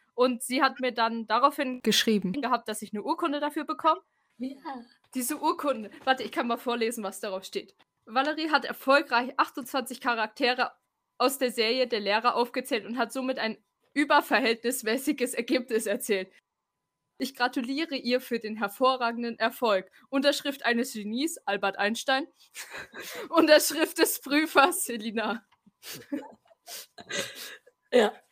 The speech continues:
Speaker 1: Das mit Albert Einstein fand ich auch wirklich gut, ne?
Speaker 2: Ja, äh, wenn aber schon Genie unterschreiben. Das wär-, würde ja sonst keinen Sinn machen.
Speaker 1: Ja, fand ich auf jeden Fall sehr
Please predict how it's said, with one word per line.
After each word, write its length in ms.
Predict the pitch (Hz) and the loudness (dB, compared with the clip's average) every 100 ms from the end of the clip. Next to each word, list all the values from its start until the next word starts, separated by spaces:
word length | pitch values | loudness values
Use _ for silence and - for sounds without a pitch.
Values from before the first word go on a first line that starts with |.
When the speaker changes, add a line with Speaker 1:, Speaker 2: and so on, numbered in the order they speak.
| _ _ 330 370 262 220 - | _ _ 4 6 6 4 -4
Speaker 1:
Das 160 | 277 - | -6 -2
mit 220 | 277 262 | 0 8
Albert 320 | 269 269 254 | 8 8 6
Einstein 440 | 247 339 - 302 | 6 2 4 4
fand 220 | - 294 277 | 6 2 2
ich 140 | 294 | 0
auch 240 | 247 269 | 2 2
wirklich 400 | 233 262 269 285 | 0 -2 -2 -6
gut, 240 | - 240 - | -8 -8 -6
ne? 240 | 208 240 - - - _ _ _ _ _ - - - | -6 -6 -8 -20 -20 _ _ _ _ _ -20 -12 0
Speaker 2:
Ja, 280 | 247 269 - | 2 2 6
äh, 160 | 262 | 6
wenn 160 | 226 247 | 8 8
aber 180 | 311 330 | 8 4
schon 180 | - 294 | 4 4
Genie 320 | 285 285 349 | 4 4 4
unterschreiben. 760 | 285 240 240 - 233 226 233 - _ _ _ _ _ _ - | 6 4 4 -2 0 0 -4 -10 _ _ _ _ _ _ -20
Das 280 | - - - | -18 -2 6
wär-, 220 | 233 247 | 8 10
würde 220 | 247 240 | 10 10
ja 160 | 226 220 | 8 4
sonst 220 | 233 254 | 0 -2
keinen 140 | 240 | 0
Sinn 160 | 233 285 | 0 0
machen. 300 | 220 226 220 _ _ _ _ _ _ _ - - | 0 -2 -4 _ _ _ _ _ _ _ -20 -8
Speaker 1:
Ja, 200 | 269 330 | 2 2
fand 200 | 427 311 | 4 -2
ich 120 | 339 277 | 0 -2
auf 100 | 269 | -2
jeden 160 | 269 | -4
Fall 180 | 269 233 | -4 -6
sehr 140 | 220 | -6